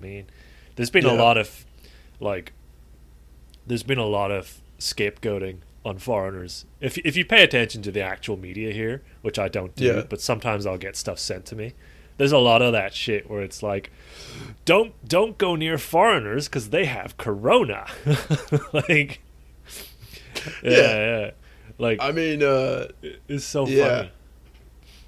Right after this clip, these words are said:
Speaker 1: Yeah. There was
Speaker 2: Dude,
Speaker 1: a
Speaker 2: I'm
Speaker 1: mayor.
Speaker 2: a
Speaker 1: Hang on, there was a mayor in a city in Japan who, at the height of the Tokyo Olympics and when, like, Corona alert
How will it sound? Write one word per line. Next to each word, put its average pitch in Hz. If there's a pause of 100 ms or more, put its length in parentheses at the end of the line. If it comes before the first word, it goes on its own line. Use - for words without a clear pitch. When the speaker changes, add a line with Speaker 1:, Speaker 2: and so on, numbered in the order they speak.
(560)
Speaker 1:
Yeah. 107 (880)
There 139
was 196
Speaker 2:
Dude, 139
Speaker 1:
a 123
Speaker 2:
I'm 131
Speaker 1:
mayor. 143
Speaker 2:
a - (360)
Speaker 1:
Hang 117
on, 107
there 123
was 139
a 151
mayor 113
in 101
a 98
city 120 (180)
in 117
Japan 107 (540)
who, 101 (960)
at -
the -
height 135
of 120
the -
Tokyo 110
Olympics 101
and 104
when, 101
like, 90
Corona 104
alert 95